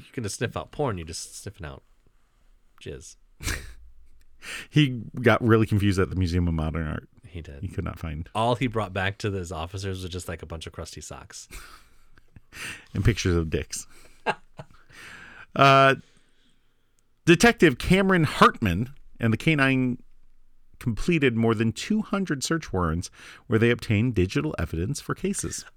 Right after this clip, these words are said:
Speaker 1: Oh, oh, so they're finding computers and
Speaker 2: Yeah, that are
Speaker 1: flash
Speaker 2: hidden.
Speaker 1: drives, and they do have a s-, I could smell electronics. They should hire me for this. <laughs> Yep, child porn. Book him.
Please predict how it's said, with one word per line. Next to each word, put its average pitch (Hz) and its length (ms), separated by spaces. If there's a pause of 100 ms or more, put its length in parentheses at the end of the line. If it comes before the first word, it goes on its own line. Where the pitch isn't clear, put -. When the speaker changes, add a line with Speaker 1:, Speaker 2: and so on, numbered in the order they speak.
Speaker 1:
Oh, 294 500
oh, 156 360
so 123 220
they're 117 140
finding 104 400
computers 82 760
and 78 360
Speaker 2:
Yeah, 104 100
that 107 160
are 104 80
Speaker 1:
flash - 100
Speaker 2:
hidden. 135 240
Speaker 1:
drives, 82 440
and 82 240 (320)
they 113 160
do 135 220
have 185 200
a - 20
s-, 160 140
I 123 200
could - 200
smell 71 380 (200)
electronics. 117 560
They 92 80
should 101 160
hire 113 160
me 131 140
for - 140
this. - 300
<laughs> - 800 (2000)
Yep, 110 260
child 95 240
porn. 92 180 (1000)
Book 123 180
him. 104 140